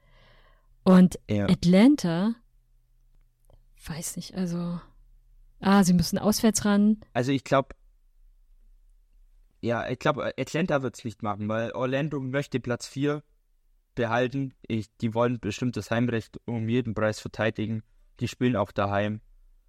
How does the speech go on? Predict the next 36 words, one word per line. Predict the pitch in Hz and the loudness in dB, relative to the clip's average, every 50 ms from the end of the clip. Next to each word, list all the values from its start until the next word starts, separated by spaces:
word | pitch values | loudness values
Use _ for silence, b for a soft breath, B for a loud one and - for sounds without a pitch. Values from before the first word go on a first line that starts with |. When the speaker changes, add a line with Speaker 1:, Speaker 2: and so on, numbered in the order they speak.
| _ _ _ | _ _ _
Speaker 2:
Ich | - 104 | -14 -6
glaub, | - - 123 - - | 0 0 0 0 -2
Atlanta | 113 107 - 110 113 123 - 117 107 98 | -8 -6 -2 -2 -2 -2 -2 -4 -6 -6
wird's | 107 98 - - | -6 -10 -10 -10
nicht | - 101 - _ | -12 -12 -12 _
packen. | - - 98 - - 98 98 - _ _ _ _ _ _ _ _ _ _ | -8 -8 -8 -6 -6 -12 -12 -12 _ _ _ _ _ _ _ _ _ _
Ich | - 139 - - | -8 -8 -6 -2
gehe | - 147 127 | -2 0 0
aber | 131 127 127 | 2 0 0
mit | 127 127 107 | -2 -2 -2
dem | 131 120 113 | -4 -6 -4
Wild | 110 113 113 127 139 131 - _ | -2 -2 0 0 -2 -4 -6 _
Guess | - 117 117 113 - | -4 -4 -4 -4 -6
tatsächlich, | - - 113 - - - 113 113 - - 120 - _ | -10 -12 -12 -10 -6 -4 -4 -4 -2 -4 -6 -6 _
dass | - 113 110 - - - _ _ | -6 -6 -6 -6 -12 -20 _ _
Philly | _ - - 143 143 139 117 113 120 123 127 - _ _ _ _ _ _ _ _ _ _ _ _ _ _ _ _ | _ -10 -6 -6 -4 -4 -4 -6 -6 -6 -8 -10 _ _ _ _ _ _ _ _ _ _ _ _ _ _ _ _
das | - 110 110 107 - - - - _ _ _ | -2 -2 -2 -2 -6 -12 -18 -20 _ _ _
packt, | - - 113 123 - - - _ _ - - | -10 -4 -4 -4 -4 -4 -14 _ _ -20 -20
weil | - 110 110 104 - - 110 113 117 127 135 143 151 165 156 - _ _ _ _ _ _ _ | -14 -12 -12 -10 -6 -4 -2 -2 -2 -2 -2 -2 -4 -4 -6 -8 _ _ _ _ _ _ _
entweder | _ 120 139 143 - 139 135 127 131 | _ -6 -6 -4 -4 -4 -2 -2 -4
D | 110 - - 113 | -4 -4 -10 -12
C | - - - 147 143 | -10 -6 -2 0 0
oder | 117 113 - 113 | 0 0 -2 -2
Montreal, | 110 117 120 135 - - - 101 | -2 -2 -2 -4 -4 -6 -6 -4
einer | - - 120 123 | -2 -2 -2 -4
von | 113 - - 98 | -6 -8 -14 -4
beiden | - 107 110 113 - 107 | -2 -2 -2 -2 -4 -10
verkackt. | 98 - 110 - - - 123 131 - - _ _ _ _ _ _ _ _ _ _ _ _ _ _ _ _ _ _ _ _ _ _ _ _ _ _ | -10 -10 -12 -12 -4 -2 -2 -2 -2 -4 _ _ _ _ _ _ _ _ _ _ _ _ _ _ _ _ _ _ _ _ _ _ _ _ _ _
Ähm, | - 117 117 117 113 117 113 113 113 113 113 - _ _ _ _ _ _ _ _ _ _ _ | -2 0 2 2 2 0 0 -2 -2 -4 -6 -10 _ _ _ _ _ _ _ _ _ _ _
und | _ 123 127 123 - | _ -2 -2 -2 0
ich | - 131 123 - - | 0 -2 -2 0 -2
würd | 131 117 - | -4 -4 -2
eher | - 127 135 131 | -2 0 0 0
sagen, | 117 - - 120 120 123 123 127 120 110 | -2 -2 -2 0 0 0 0 -2 -4 -4
dass | 117 110 - - | -4 -6 -4 -4
Montreal | - 107 107 107 - - 101 101 98 98 95 | -4 -2 -2 -2 -4 -4 -4 -4 -2 -4 -6